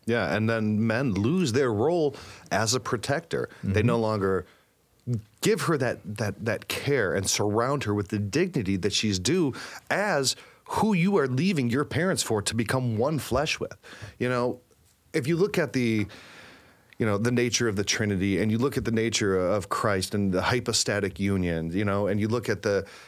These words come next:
Speaker 1: you know, Trinitarian theology, there's so many, Ryan, like you're saying, parallels in marriage. And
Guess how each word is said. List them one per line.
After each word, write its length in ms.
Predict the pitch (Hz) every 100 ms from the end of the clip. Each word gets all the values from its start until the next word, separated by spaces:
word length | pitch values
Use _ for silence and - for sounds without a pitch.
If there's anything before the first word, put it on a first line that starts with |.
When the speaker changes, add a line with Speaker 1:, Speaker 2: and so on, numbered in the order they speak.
| -
Speaker 1:
you 60 | 113
know, 20 |
Trinitarian 540 | 98 - 123 107 123 101
theology, 400 | 110 117 143 117
there's 200 | 131 131
so 460 | - - 202 208
many, 300 | 180 156 139
Ryan, 260 | 104 113 110
like 160 | 110 107
you're 80 |
saying, 480 | 104 - 180 123 101 - - _
parallels 640 | 90 165 190 113 95 95 95
in 100 | 92
marriage. 460 | 123 147 73 - - - - -
And 320 | - 120 120